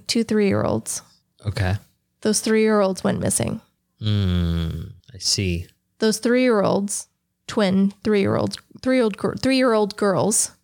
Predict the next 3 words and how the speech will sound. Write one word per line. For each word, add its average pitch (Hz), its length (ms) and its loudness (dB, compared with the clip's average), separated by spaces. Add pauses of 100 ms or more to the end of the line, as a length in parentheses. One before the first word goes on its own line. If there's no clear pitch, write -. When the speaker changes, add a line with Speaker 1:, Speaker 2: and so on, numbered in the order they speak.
(260)
Speaker 1:
were 226 120 2
discovered 202 760 0 (360)
suffocated 214 720 -2